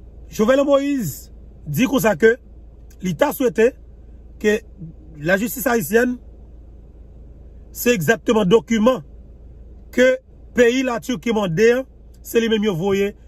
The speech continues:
dans le pays la Turquie. Et m'a dit nous, grande bagaille que nous devons comprendre. Petit est très technique,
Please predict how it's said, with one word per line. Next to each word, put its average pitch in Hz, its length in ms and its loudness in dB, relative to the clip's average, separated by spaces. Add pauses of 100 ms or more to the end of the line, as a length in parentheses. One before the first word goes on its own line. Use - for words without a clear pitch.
(100)
dans 175 80 -6
le 151 40 -6
pays 180 160 -2
la 160 140 -4
Turquie. - 340 -14 (2500)
Et 208 60 -10
m'a 202 120 0
dit 170 140 -4
nous, 214 100 0
grande 202 160 -2
bagaille 220 380 0 (480)
que 190 100 -6
nous 196 100 -2
devons 180 140 -2
comprendre. 139 340 -8 (1000)
Petit 175 260 -4
est 226 80 -2
très 254 180 -2
technique, 269 380 -2